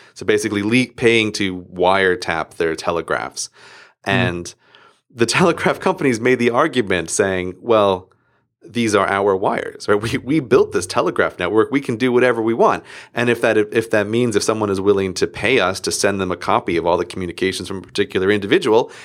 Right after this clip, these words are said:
Speaker 1: if we think that's a good business idea, we can totally do that, right? And the court stepped in and said, "No, you cannot do that. You have to
Speaker 2: Yeah.
Speaker 1: treat all of these messages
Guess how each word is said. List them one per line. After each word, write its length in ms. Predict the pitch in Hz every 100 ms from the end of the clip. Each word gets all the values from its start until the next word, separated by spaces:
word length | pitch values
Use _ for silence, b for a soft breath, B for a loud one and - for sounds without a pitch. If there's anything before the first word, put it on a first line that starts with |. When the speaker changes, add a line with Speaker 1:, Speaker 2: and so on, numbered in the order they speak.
| B
Speaker 1:
if 160 | - 117
we 160 | 113 120
think 240 | 123 117
that's 220 | 123 123
a 20 |
good 220 | - 139 151
business 320 | 226 165 -
idea, 340 | 135 139 175
we 140 | 160 202
can 140 | 196
totally 340 | 208 208 208
do 180 | 208 285
that, 220 | 175 76 101
right? 240 | 151 - B B B
And 100 | 127
the 60 | 117
court 300 | - 156 -
stepped 260 | 143 131
in 80 | 165 -
and 140 | 104
said, 300 | - 113 107 - B B
"No, 540 | 123 139 185 214 113 98
you 200 | 104 160
cannot 540 | - 175 143 143 131
do 240 | 151 247
that. 320 | 107 65 60 - b b b
You 180 | 113 131
have 220 | 147 139
to 80 | 123
Speaker 2:
Yeah. 60 | 120
Speaker 1:
treat 340 | - 151 139
all 180 | 123 117
of 140 | 113
these 160 | 110 101
messages 800 | 101 101 98 92 92 85 - -